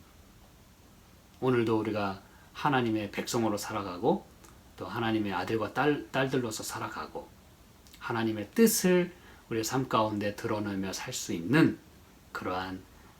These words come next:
선악을 분별할 줄 아는 지혜, 오늘 하나님 우리에게 그것을 주시기를 간절히 소망하고,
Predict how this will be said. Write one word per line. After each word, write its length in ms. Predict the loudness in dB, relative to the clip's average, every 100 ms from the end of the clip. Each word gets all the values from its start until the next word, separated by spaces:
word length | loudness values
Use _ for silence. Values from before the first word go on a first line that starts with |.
| -14
선악을 480 | -6 -4 -2 -2 -4
분별할 440 | -2 0 0 -2
줄 160 | -6 -8
아는 380 | -8 -4 -6 -6 -10
지혜, 420 | -8 -8 -12 -16 -20 -20 -20 -20 -20 -12
오늘 140 | -8 -6
하나님 340 | -6 -4 -6
우리에게 560 | -4 -6 0 4 4 2 -18 -20 -20
그것을 440 | -6 -6 -4 -8 -10
주시기를 640 | -8 -4 -4 -4 -6 -8 -12 -20 -20 -18 -12
간절히 340 | -8 -6 -6
소망하고, 640 | -2 2 2 0 -8 -12